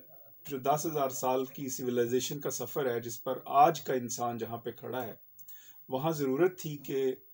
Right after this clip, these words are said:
protect किया जाए, क्योंकि जो ग़ुलामी थी, जो ग़ुलामी का पीरियड था वो भयानक पीरियड था जिसमें, अ, जो इंसान है वो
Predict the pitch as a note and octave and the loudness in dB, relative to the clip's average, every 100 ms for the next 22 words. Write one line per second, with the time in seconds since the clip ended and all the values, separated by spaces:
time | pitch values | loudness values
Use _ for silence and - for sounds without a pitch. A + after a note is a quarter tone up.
0 | - C3 A#2 D3+ C#3 - F#3+ - - C3 | -16 -14 -10 -4 -2 0 -2 -2 -2 0
1 | A#2 G#2+ G2 - - - - - - - | 0 -2 -8 -12 -20 -20 -20 -20 -20 -20
2 | - - C3+ C3 D#3+ C#3+ C#3+ C#3 A#2+ A#2 | -20 -12 -12 -8 -6 -2 0 0 0 2
3 | A#2+ E3 G#3 - A2 B2 - - - - | 2 2 -2 -4 -8 -10 -16 -16 -18 -16
4 | - B2+ A#2+ A#2+ B2 D3+ F#3+ E3 - B2+ | -14 -10 -6 0 2 4 4 4 0 -4
5 | A#2 A2+ A2 A#2 B2+ D3+ _ _ _ - | -6 -6 -10 -10 -12 -16 _ _ _ -14
6 | B2 C#3+ D#3 G#3 G#3 C#3 B2+ A#2 - A2+ | 2 6 6 6 2 0 0 -2 -4 -6
7 | A#2 A2+ - A#2+ A2+ B2 - - - _ | -6 -8 -8 -8 -8 -12 -20 -20 -20 _
8 | - A2+ A2 A2 G#2+ A2 A#2+ A2 - - | -12 -10 -8 -8 -8 -8 -8 -8 -12 -20
9 | - B2+ B2 - C3+ D3+ D#3 A#2 A2 C3 | -10 -8 -6 2 6 6 4 -2 -6 -8
10 | - - - _ _ - - B2 B2 C3+ | -16 -20 -20 _ _ -20 -18 -4 0 4
11 | C3 B2+ B2 | 4 4 0